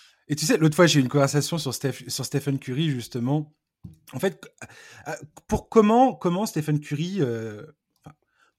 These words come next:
pourquoi moi, personnellement, enfin, je, je, je, j'ai commencé à parler de pourquoi je, je, je pensais que Stephen Curry était différent que les autres, que d'autres superstars, que ses contemporains et même que, que d'autres superstars avant lui.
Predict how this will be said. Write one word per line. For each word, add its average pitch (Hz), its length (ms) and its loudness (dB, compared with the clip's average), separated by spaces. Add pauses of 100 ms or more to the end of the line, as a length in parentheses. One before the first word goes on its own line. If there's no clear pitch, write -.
(160)
pourquoi 196 320 0
moi, 180 320 4
personnellement, 147 400 0
enfin, 135 140 -8
je, 139 140 -4
je, 139 200 -6
je, - 420 -18
j'ai 120 220 -14
commencé 151 320 -2
à 160 80 0
parler 156 220 2
de 156 80 2
pourquoi 160 400 -4
je, 131 180 -6
je, 110 220 -14
je 110 120 -12
pensais 127 300 -8
que 165 60 -14
Stephen 123 320 -10
Curry 165 320 -8
était 139 200 -4
différent 135 600 -6
que - 120 -8
les 117 220 -8
autres, 156 280 -6 (760)
que - 80 -10
d'autres 156 220 -4
superstars, 143 640 -6
que 113 100 -20
ses 120 140 -14
contemporains 151 580 0
et 165 80 4
même 165 180 2
que, 143 220 -2 (400)
que - 80 -12
d'autres 139 260 -4
superstars 147 600 -2
avant 113 260 -6
lui. 101 260 -14